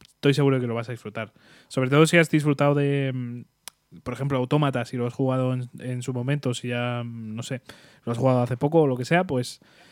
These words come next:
Si, si has disfrutado de Autómata, este también lo vas a disfrutar muchísimo y tiene otras facultades buenísimas, eh, de verdad. Y entre ellas la ba-, la gran banda sonora.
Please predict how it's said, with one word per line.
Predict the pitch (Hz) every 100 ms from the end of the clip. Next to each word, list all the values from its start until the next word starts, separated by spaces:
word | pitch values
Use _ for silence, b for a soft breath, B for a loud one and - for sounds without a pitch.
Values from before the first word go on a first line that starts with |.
| b
Si, | - 139 139 139
si | 135
has | 160
disfrutado | 180 170 160 147
de | 135
Autómata, | 151 175 180 208 156
este | 131 139
también | 127 - 127 139 147
lo |
vas | 139 135
a |
disfrutar | 131 - 131 123
muchísimo | 123 120 147 165 175
y | 139
tiene | 135 143
otras | 139 135 131
facultades | 123 123 135 143 139
buenísimas, | 123 113 120 143 156 170 196 _ b b b 135 127
eh, | - 131 131 131 127 123 123 120 117 -
de | 123 123
verdad. | 123 131 - _ _ _
Y | 104 120
entre | 127 135
ellas | 143 147
la |
ba-, | 143 143
la | 127 131
gran | 131 143 135 131
banda | 127 120 113
sonora. | - 95 95